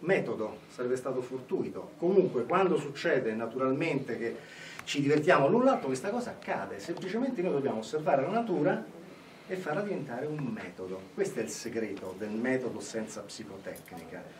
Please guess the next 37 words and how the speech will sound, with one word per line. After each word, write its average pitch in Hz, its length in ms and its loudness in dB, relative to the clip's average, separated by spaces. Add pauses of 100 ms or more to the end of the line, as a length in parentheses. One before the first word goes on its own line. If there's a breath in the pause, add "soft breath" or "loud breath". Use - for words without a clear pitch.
(140 loud breath)
Cioè, 135 180 -2
quando 170 200 0
io, 160 220 6 (160 loud breath)
<laughs> - 80 -14
quando 160 360 0
per 147 180 2
qualche 165 280 6
motivo 151 320 4
mi 131 80 4
viene 139 200 4
da 127 120 4
ridere, 110 760 -2 (380 loud breath)
non 120 140 2
è 180 100 6
che 156 120 0
nella 127 240 4
vita 135 500 0
sono 123 320 -2
costretto 131 760 -2
a 117 40 2
ricordare 123 680 2
un 113 120 -2
evento 131 380 0
del 120 140 -2
passato, 131 600 -2
eccetera. - 400 -6 (140)
Lì 202 120 -4
per 226 220 2
lì 190 200 2
c'è 135 260 2
una 123 200 0
causa 131 520 2
che 123 120 0
nel 107 200 -4
ca-, 135 240 4
nel, 117 220 -2
nel, 117 320 -4